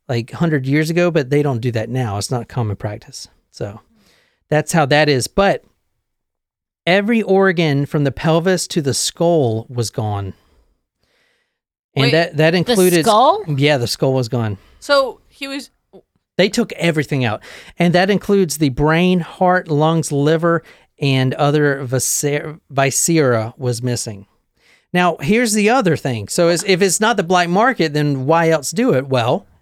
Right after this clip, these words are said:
Speaker 1: you can,
Speaker 2: Did he
Speaker 1: if
Speaker 2: have a
Speaker 1: you're
Speaker 2: c-
Speaker 1: covering up a murder, you know, kinda like, what's his name? Boys on the Track, Fahmy?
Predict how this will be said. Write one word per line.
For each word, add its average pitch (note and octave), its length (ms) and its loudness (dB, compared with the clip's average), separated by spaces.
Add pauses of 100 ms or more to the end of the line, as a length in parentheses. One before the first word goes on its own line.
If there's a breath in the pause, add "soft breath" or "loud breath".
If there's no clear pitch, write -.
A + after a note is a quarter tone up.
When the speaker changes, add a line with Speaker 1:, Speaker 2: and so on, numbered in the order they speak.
(200)
Speaker 1:
you C#3+ 340 -4
can, B2 600 -2 (300)
Speaker 2:
Did C4 100 -8
he E3 80 4
Speaker 1:
if - 60 4
Speaker 2:
have D4 60 2
a F#3 40 4
Speaker 1:
you're D#3+ 100 4
Speaker 2:
c- - 60 -10
Speaker 1:
covering D#3+ 520 0
up C#3+ 200 0
a B2+ 100 2
murder, D3+ 600 0 (520)
you D3+ 140 0
know, D#3 180 0
kinda F#3 220 0
like, D#3 280 0 (600 soft breath)
what's D#3+ 280 -2
his E3+ 160 -2
name? F#3+ 460 -2
Boys D3+ 280 0
on D#3+ 120 0
the D3+ 80 0
Track, F3 340 0
Fahmy? F3+ 560 -2